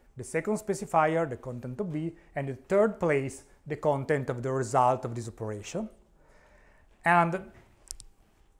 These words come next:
as I say, these are called specifier, and these are the specifier for numbers. You can also have specifier for strings,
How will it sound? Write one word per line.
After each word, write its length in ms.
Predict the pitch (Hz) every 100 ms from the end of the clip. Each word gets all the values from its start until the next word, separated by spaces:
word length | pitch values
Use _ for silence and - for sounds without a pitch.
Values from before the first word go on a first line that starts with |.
| _ _ -
as 160 | 139
I 40 | 131
say, 400 | - 214 190 160
these 320 | 135 170 156
are 120 | 151
called 420 | - 151 147 143
specifier, 1000 | 131 - - 127 - 196 254 202 190 277 - - _ _ _ _
and 240 | 151 151 143
these 240 | 202 151
are 180 | 160 156
the 80 | 127
specifier 680 | - 127 - 139 131 131 120
for 220 | 131 117
numbers. 720 | 120 160 269 311 339 - - - _ _ _ _ _ _
You 140 | 143 156
can 140 | 160
also 220 | 156 -
have 100 | 151
specifier 680 | 131 - 113 - 135 139 139
for 160 | - 127
strings, 680 | - - 175 247 269 -